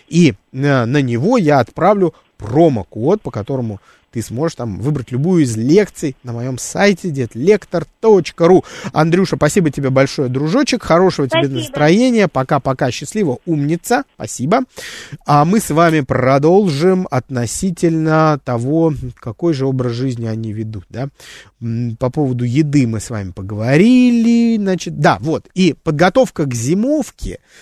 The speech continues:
Speaker 1: для Сони — это главный период жизни. Потому что даже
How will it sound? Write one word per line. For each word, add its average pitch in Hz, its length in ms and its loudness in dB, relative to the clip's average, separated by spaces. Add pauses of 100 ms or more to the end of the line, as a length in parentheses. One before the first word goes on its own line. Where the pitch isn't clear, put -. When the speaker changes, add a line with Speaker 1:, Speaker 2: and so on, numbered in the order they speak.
(140)
Speaker 1:
для 160 240 2
Сони — 139 480 -4
это 175 240 0
главный 160 840 2
период 147 420 -2
жизни. 113 340 -10
Потому 160 160 -16
что - 160 -10 (220)
даже 175 380 2